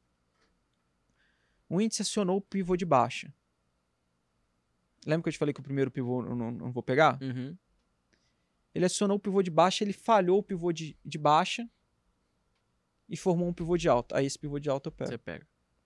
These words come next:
Speaker 2: Legal.
Speaker 1: Porque justamente considerando que ele tá dando uma continuidade de movimento, ele deu um sinal pra baixo que prendeu, o, o Albrook fala muito isso, ele prendeu muita gente no movimento, e aí você tá operando a continuidade do movimento e você tá operando o stop de quem tá atuando na ponta contrária, por exemplo.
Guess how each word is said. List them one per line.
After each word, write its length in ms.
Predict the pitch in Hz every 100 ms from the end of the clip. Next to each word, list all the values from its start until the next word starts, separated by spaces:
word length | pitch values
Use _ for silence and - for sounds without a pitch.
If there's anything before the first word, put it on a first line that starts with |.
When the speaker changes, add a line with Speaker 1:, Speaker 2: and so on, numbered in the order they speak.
| _ _ _ _ _
Speaker 2:
Legal. 200 | - 101
Speaker 1:
Porque 180 | 151 180
justamente 400 | 160 - 180 156
considerando 460 | - 160 160 151 151
que 120 | -
ele 100 | 131
tá 180 | - 143
dando 200 | 127 131
uma 140 | 127
continuidade 480 | 123 196 - 185 160
de 60 | 160
movimento, 440 | 147 135 139 - - - - -
ele 200 | 160 170
deu 180 | 147 208
um 40 |
sinal 240 | 233 208 185
pra 160 | 180
baixo 440 | 160 147 131 - -
que 120 | -
prendeu, 640 | - _ 190 180 160 156 220
o, 580 | 190 147 - - 131 110
o 60 |
Albrook 260 | 135 143 -
fala 160 | 151
muito 240 | 143 151 147
isso, 160 | 127
ele 80 | 143
prendeu 500 | - - 165 156 175
muita 300 | 214 202 180
gente 300 | 156 151 -
no 60 | 143
movimento, 600 | 135 139 131 147 202 - _ _ _ _ _ _ _ _ _ _ _ _
e 120 | - 156
aí 120 | 156
você 200 | 170 180
tá 120 | 180
operando 340 | 170 165 156
a 60 | 156
continuidade 560 | - 165 160 151 143 143
do 60 |
movimento 320 | 147 151 160
e 20 | 175
você 180 | 180
tá 100 | 175
operando 360 | 185 185 170 170
o 20 |
stop 400 | 175 - 165 165
de 80 | 160
quem 140 | - 170
tá 140 | 165
atuando 300 | 160 170 151
na 80 | 156
ponta 260 | - 156
contrária, 420 | 160 165 175 147 143
por 160 | 147
exemplo. 400 | 160 160 120 -